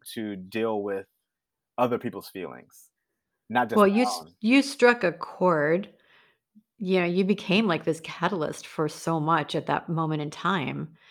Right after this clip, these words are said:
Speaker 2: And also, as you were saying, the world was kind of quiet right then, so everybody was sitting with what was happening and not being distracted.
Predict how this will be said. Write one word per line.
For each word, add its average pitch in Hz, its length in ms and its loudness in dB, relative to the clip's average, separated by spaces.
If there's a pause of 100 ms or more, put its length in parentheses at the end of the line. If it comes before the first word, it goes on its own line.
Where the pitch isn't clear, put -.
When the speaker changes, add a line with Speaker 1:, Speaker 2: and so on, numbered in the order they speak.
(260)
Speaker 2:
And 175 120 2
also, 220 240 6
as 165 180 6
you 165 80 2
were 156 80 0
saying, 156 580 -2 (1000)
the 202 80 0
world 208 340 2
was 208 200 -2 (220)
kind 185 220 -4
of 170 60 -12
quiet 196 440 0
right 147 220 2
then, 156 160 -4
so - 140 -4
everybody 196 360 4
was 165 180 0
sitting 175 540 0
with 147 140 -6
what 156 180 0
was 160 140 -2
happening 160 720 -8 (720)
and 170 300 -2 (160)
not 185 460 2
being 175 180 4
distracted. 175 680 -2